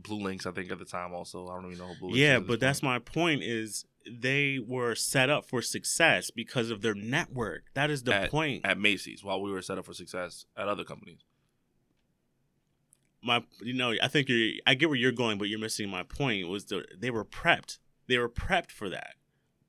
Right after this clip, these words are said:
Speaker 2: I didn't have a business case. My deck wasn't laid out the way theirs were. They were on another level. I will, uh, one hundred percent admit I was, I, I,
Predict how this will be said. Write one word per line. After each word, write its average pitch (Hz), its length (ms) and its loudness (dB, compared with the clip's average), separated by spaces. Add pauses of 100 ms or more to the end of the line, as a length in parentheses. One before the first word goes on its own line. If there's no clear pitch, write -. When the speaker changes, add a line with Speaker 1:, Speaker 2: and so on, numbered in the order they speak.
(180)
Speaker 2:
I 123 140 8
didn't 151 180 4
have 135 200 2
a 120 100 0
business 120 460 -4
case. 104 380 2
My 95 180 -6
deck 117 280 0
wasn't 104 380 -4
laid 98 260 -4
out 92 280 -4
the 90 80 -8
way 90 180 -6
theirs 90 340 -6
were. 85 340 -8 (600)
They 104 160 4
were 101 360 0 (760)
on 120 100 2
another 113 440 2
level. 82 400 -2 (100)
I 110 140 4
will, 104 280 -4
uh, 95 100 0
one 107 180 -6
hundred 113 260 -6
percent 110 300 -4
admit 92 320 -6
I 90 140 0
was, 92 420 -8
I, 101 160 2 (120)
I, 101 240 2